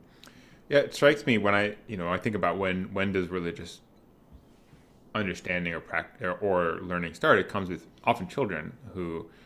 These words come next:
are brought to services, are, are dedicated, are just sort of tag along because their parents make them. And perhaps from those experiences and those relationships that they develop in their religious home,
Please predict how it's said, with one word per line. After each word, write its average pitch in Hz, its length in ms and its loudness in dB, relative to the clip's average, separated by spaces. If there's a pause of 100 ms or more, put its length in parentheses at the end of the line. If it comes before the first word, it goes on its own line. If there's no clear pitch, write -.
(280)
are 98 160 2
brought 95 480 2
to 82 360 -8
services, 85 640 -4
are, 78 280 -4 (320)
are 95 140 0
dedicated, 87 800 -2 (180)
are 80 480 -2 (1600)
just 110 220 -2
sort 107 140 4
of - 100 -10
tag 101 400 0
along 110 440 4
because 95 140 -4
their 95 80 -4
parents 92 360 -6
make 104 260 -4
them. 87 520 -6 (160)
And 104 200 2
perhaps 107 480 2
from 113 340 4
those 95 360 2
experiences 95 600 -4
and 87 100 -6
those 85 200 -6
relationships 87 720 -6
that - 80 -18
they 87 100 -2
develop 85 560 -2
in 95 180 -2
their 85 120 0
religious 82 440 -6
home, 87 400 -4